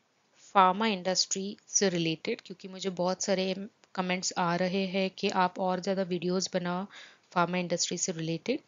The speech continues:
ओके, so ये एक क्वेश्चन हो सकता है आपके इंटरव्यू में कि इंसिडेंस क्या है और डेविएशन क्या है।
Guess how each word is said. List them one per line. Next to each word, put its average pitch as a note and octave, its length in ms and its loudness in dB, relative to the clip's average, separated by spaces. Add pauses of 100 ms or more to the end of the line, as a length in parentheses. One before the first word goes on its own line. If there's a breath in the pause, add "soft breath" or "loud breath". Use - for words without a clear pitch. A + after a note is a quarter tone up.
(340 loud breath)
ओके, G#3+ 200 0
so - 100 -4
ये A3 340 4
एक A3 320 0
क्वेश्चन G#3+ 380 4
हो A3+ 220 0
सकता - 380 -2
है G3 260 0
आपके F3+ 300 0
इंटरव्यू F#3+ 480 0
में E3+ 200 -2
कि - 260 -10
इंसिडेंस C#4 560 2
क्या G3+ 200 4
है G#3 200 2
और G#3 160 2
डेविएशन F3+ 560 0
क्या F3+ 180 0
है। D#3 180 -10